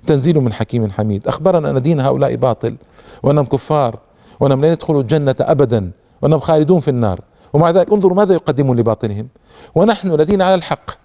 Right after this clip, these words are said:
بل على الحق الوحيد، كما قال الله تعالى: "ومن يبتغي غير الإسلام دينا فلن يقبل منه وهو في الآخرة من الخاسرين". ماذا قدمنا لإسلامنا وديننا يا إخوة؟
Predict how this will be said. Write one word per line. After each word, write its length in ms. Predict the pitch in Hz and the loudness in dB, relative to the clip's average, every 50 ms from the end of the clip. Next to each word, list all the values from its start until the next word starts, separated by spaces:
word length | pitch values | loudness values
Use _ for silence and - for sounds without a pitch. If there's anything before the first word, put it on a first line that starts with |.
| _ _ - _ _ _ - | _ _ -20 _ _ _ -2
بل 180 | 135 180 185 175 | 0 2 2 4
على 100 | 170 180 | 2 2
الحق 260 | 160 160 190 - - | 0 0 -4 0 0
الوحيد، 520 | 185 180 185 - - 196 160 101 - - - - _ - | 2 2 2 0 2 0 0 -2 -4 -12 -20 -16 _ -2
كما 180 | 151 151 151 | 0 0 0
قال 160 | - - 165 | 0 0 -2
الله 180 | 160 156 156 151 | 0 2 2 0
تعالى: 380 | 151 - 151 147 151 139 131 123 | 0 -2 -4 -2 -2 0 0 2
"ومن 260 | 123 131 143 175 185 | 0 2 2 2 2
يبتغي 640 | 175 151 151 147 127 120 - - 175 147 139 127 123 | 2 2 0 0 0 -2 -2 0 0 0 0 -2 0
غير 300 | 127 185 185 165 147 143 | 2 2 2 4 2 0
الإسلام 520 | 139 - 139 - - 165 170 165 160 160 | 0 -2 -6 -6 -2 0 0 0 0 0
دينا 400 | 151 151 196 175 143 117 95 90 104 _ _ _ _ - - - - - | 2 4 4 4 4 2 -2 -4 -8 _ _ _ _ -20 -20 -20 -16 -2
فلن 200 | - 254 240 226 | 0 2 4 4
يقبل 560 | 208 185 170 170 - - 143 156 151 147 147 | 4 4 2 0 0 0 0 0 2 2 2
منه 380 | 165 180 170 196 240 262 302 - _ _ _ _ _ _ _ - - | 0 2 2 4 2 2 0 -2 _ _ _ _ _ _ _ -2 0
وهو 180 | 233 226 196 | 2 2 2
في 80 | 156 185 | 2 0
الآخرة 440 | 175 165 156 - 165 147 143 - 139 | 0 -2 0 0 0 -2 -2 -2 -4
من 80 | 135 | -6
الخاسرين". 600 | 135 127 - 143 135 131 - 143 131 135 143 160 - - - | -6 -6 -4 -4 -4 -4 -4 -6 -6 -6 -8 -10 -12 -4 -2
ماذا 200 | 392 370 233 185 | 0 2 2 0
قدمنا 400 | - 180 151 165 160 156 151 151 | 0 0 0 0 2 2 2 2
لإسلامنا 500 | 156 147 - 160 156 147 147 143 143 139 | 2 0 0 0 -2 0 0 0 0 0
وديننا 420 | 139 131 139 135 135 135 131 135 | 0 -2 -2 -2 -2 -2 -2 -2
يا 60 | 139 | -2
إخوة؟ 260 | 139 - - 139 - | -4 -4 -4 -6 -6